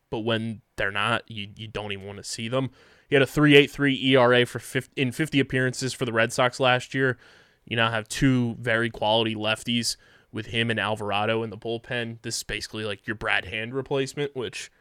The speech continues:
fantastic. <laughs> Um, he had a better fip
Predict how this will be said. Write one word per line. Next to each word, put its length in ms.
fantastic. 680
<laughs> 60
Um, 580
he 100
had 100
a 40
better 220
fip 440